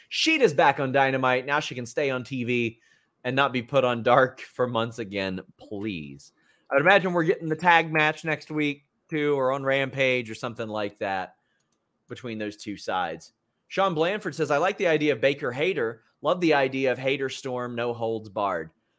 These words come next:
Uh, well, I love the idea that you guys are sending so many super chats and humper chats about women's wrestling,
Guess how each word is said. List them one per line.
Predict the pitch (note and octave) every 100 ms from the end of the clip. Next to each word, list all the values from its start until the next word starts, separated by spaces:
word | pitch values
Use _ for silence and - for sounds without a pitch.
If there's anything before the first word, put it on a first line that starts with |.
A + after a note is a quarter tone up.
| -
Uh, | A#2+ B2
well, | C#3+
I | -
love | F4+ G3 E3+
the | D#3
idea | D3+ C#3+
that | C3
you | B2+
guys | D3+
are | B2+
sending | - D#3 C3
so | A#2 D3
many | C3+ B2
super | A2+ D3 C#3
chats | A#2+ C3+ B2
and | B2
humper | D#3+ C3
chats | C#3 A2+
about | A#2+ A#2
women's | A#2 A#2 G#2+
wrestling, | B2 B2+ - A2 G2